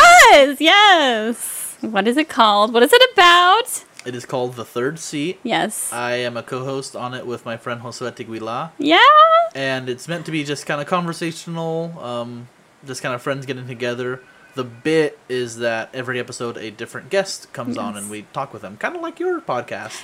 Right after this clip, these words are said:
Speaker 1: Yeah.
Speaker 2: Except we don't have a, a movie to talk about or anything, I guess, on the agenda
Speaker 1: Which
Speaker 2: of the
Speaker 1: it's just free flowing and fun.
Speaker 2: Yeah.
Speaker 1: But at least in
Speaker 2: That's,
Speaker 1: fancy
Speaker 2: that's
Speaker 1: free.
Speaker 2: the point. <laughs>
Speaker 1: Yes. Oh my God.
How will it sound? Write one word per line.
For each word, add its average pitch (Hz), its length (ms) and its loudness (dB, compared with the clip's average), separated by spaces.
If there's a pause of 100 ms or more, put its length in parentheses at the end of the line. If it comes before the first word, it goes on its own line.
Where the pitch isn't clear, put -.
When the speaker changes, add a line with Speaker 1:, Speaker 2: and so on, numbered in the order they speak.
Speaker 1:
Yeah. 285 160 6 (360)
Speaker 2:
Except 120 300 2
we 123 40 0 (100)
don't - 80 -12
have 139 240 -4
a, 120 380 -4 (220)
a - 60 -16
movie 147 240 -10
to 131 100 -14
talk 123 220 -8
about 120 260 -4
or 113 140 -6
anything, 117 520 -12 (1120)
I 120 120 -8
guess, 117 460 -8
on 131 200 -4
the 117 140 -6
agenda 113 760 -10 (540)
Speaker 1:
Which 131 160 -12
Speaker 2:
of 156 100 -14
the 208 60 -12 (100)
Speaker 1:
it's - 120 -16
just - 200 -8
free 262 160 2
flowing 226 380 -6
and 160 140 -6
fun. 202 460 -4
Speaker 2:
Yeah. 151 360 -4
Speaker 1:
But 277 80 4
at 277 60 2
least 311 180 0
in 247 80 4
Speaker 2:
That's, - 60 -4
Speaker 1:
fancy 247 280 0
Speaker 2:
that's - 100 -10
Speaker 1:
free. 440 380 6
Speaker 2:
the 453 60 -16
point. 147 320 -8
<laughs> 247 60 0
Speaker 1:
Yes. 254 680 0
Oh 294 160 0
my 269 120 0
God. 277 400 -6